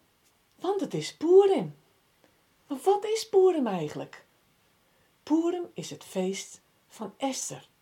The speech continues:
van de feestrol, het Bijbelboek Esther, dat voorgelezen wordt tijdens het Purimfeest. Esther, wie is dat eigenlijk?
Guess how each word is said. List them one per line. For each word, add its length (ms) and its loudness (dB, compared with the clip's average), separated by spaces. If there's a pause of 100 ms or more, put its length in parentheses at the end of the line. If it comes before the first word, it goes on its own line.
(300)
van 200 -8
de 80 -6
feestrol, 1000 -2 (440)
het 240 -16
Bijbelboek 720 -2 (320)
Esther, 540 -10 (200)
dat 200 -20
voorgelezen 720 -4
wordt 340 -12 (440)
tijdens 460 -4
het 160 -14
Purimfeest. 920 -6 (1000)
Esther, 500 -8 (380)
wie 200 4
is 140 2
dat 160 -4
eigenlijk? 600 -4